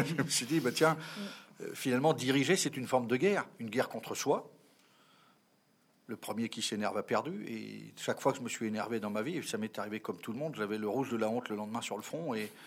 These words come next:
Speaker 1: et j'avais besoin d'aller voir les autres en disant, voilà, je vous ai, parce qu'un chef qui s'énerve,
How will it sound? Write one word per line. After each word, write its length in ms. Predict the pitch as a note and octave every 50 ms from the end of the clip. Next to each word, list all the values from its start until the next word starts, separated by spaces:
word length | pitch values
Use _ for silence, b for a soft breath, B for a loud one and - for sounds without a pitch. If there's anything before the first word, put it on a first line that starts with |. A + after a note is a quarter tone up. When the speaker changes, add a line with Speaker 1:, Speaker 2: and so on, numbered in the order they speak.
| B B B B B B _
Speaker 1:
et 80 | - G2
j'avais 200 | G2+ G#2+ G#2+ G2+
besoin 200 | F#2 G2 A#2+ A#2+
d'aller 140 | A2+ G#2
voir 160 | G#2 G#2 G2 G2+
les 60 | G#2+
autres 180 | C3 C3 -
en 40 | -
disant, 240 | G#2+ B2 B2+ A2+ G2 - - -
voilà, 140 | G#2 A2 C3
je 100 | C3 B2
vous 100 | A#2 G#2+
ai, 40 | G#2+ B B B B
parce 200 | - - A2+ -
qu'un 100 | - A2+
chef 240 | G#2 - C#3+ C3+ C#3+
qui 120 | - -
s'énerve, 400 | A#2 - - A2+ A#2+ D#3 D#3 D#3